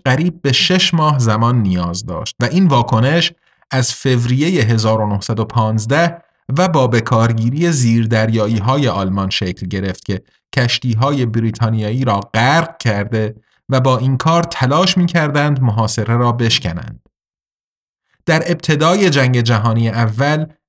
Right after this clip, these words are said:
تنشی میان آلمان و ایالات متحده وجود نداشت. اما بریتانیایی‌ها می‌خواستند آمریکا را وارد جنگ علیه آلمان کنند.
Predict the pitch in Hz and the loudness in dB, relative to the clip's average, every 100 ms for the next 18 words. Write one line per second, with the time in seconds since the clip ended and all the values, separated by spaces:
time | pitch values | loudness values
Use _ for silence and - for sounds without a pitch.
0 | _ - - 143 196 220 220 196 151 147 | _ -8 -2 0 2 2 2 0 0 2
1 | 180 180 127 120 127 170 160 151 120 110 | 0 0 -2 0 2 2 2 0 0 0
2 | 107 104 110 107 - 98 107 123 123 110 | 0 -2 -4 -4 -4 -4 -2 -2 0 -2
3 | 110 113 117 107 92 - - _ _ _ | -2 -4 -2 -2 -4 -8 -16 _ _ _
4 | _ _ _ _ _ 185 190 190 156 151 | _ _ _ _ _ 0 2 2 2 0
5 | 147 147 147 147 139 131 170 170 151 135 | 0 0 -2 -2 0 2 2 2 0 0
6 | 160 175 - 175 160 - 127 123 120 123 | 0 0 0 0 0 0 -2 0 -2 0
7 | 139 160 143 120 117 117 143 151 139 127 | 2 2 2 2 2 2 2 0 2 2
8 | 131 139 113 107 104 107 104 98 107 110 | 2 0 -2 -4 -4 -4 -4 -2 0 -2
9 | 107 90 92 92 | -2 -10 -10 -20